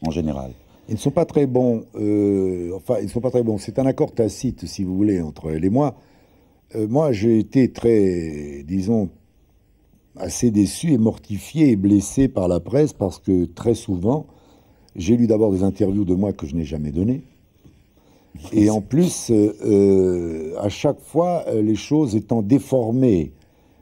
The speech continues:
Speaker 2: vraiment, mais d'une, d'une façon absolument inacceptable, euh, j'en ai eu assez à un moment donné. Et puis, euh, il faut comprendre qu'il est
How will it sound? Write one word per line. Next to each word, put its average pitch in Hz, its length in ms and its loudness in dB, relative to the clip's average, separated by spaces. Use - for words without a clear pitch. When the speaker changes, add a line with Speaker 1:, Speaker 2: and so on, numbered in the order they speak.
Speaker 2:
vraiment, 117 360 2
mais 92 320 -4
d'une, 87 200 -6
d'une 90 180 -4
façon 104 540 -2
absolument 90 680 -4
inacceptable, 87 920 -2
euh, - 40 -12
j'en 107 240 0
ai 117 40 4
eu 113 200 6
assez 135 480 2
à 117 80 0
un 104 80 -2
moment 98 260 0
donné. 117 480 0
Et 110 80 0
puis, 170 520 -4
euh, 110 220 -6
il 120 140 -4
faut 135 180 -4
comprendre 139 460 -2
qu'il 107 220 -2
est 107 100 0